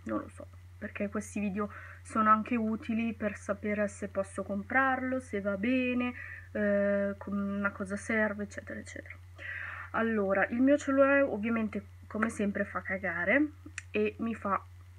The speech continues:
non so perché, son bianca in faccia, boh, non lo so, vabbè. Iniziamo, vi faccio vedere prima i prodotti,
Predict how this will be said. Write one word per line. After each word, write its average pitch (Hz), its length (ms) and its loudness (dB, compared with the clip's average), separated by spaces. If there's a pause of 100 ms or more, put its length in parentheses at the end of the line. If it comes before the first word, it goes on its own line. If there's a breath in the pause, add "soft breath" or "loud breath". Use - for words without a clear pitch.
(160)
non 214 220 -2
so 202 180 -4
perché, 226 360 0
son 208 300 0
bianca 190 440 -2
in 202 140 2
faccia, - 600 -6 (800 loud breath)
boh, 196 200 0 (220)
non 208 180 2
lo 180 100 -4
so, - 160 -16 (240)
vabbè. - 200 -4 (320)
Iniziamo, 269 840 8 (1160 loud breath)
vi 262 100 -2
faccio 254 340 0
vedere 226 380 0
prima 233 300 -4
i 233 40 -6
prodotti, 220 760 -4